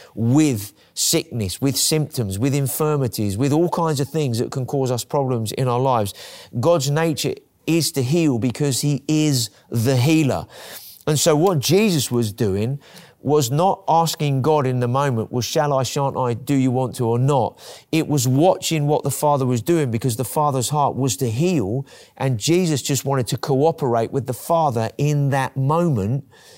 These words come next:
in the way that the Father wanted to do something in that situation.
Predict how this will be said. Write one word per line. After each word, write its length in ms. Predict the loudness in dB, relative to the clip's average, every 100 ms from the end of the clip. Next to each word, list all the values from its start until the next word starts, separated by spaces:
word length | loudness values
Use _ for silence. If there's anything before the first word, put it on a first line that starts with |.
| -4
in 140 | 0
the 80 | 2
way 240 | 2 2 2
that 160 | 0
the 80 | -2
Father 380 | 0 0 2 0
wanted 300 | -2 -2 -2
to 80 | -4
do 340 | 0 2 2
something 680 | 0 0 -2 -2 -2 -2 -4 -12 -20 -4
in 180 | 0 0
that 180 | 0 -2
situation. 800 | -4 -2 0 0 0 -2 -8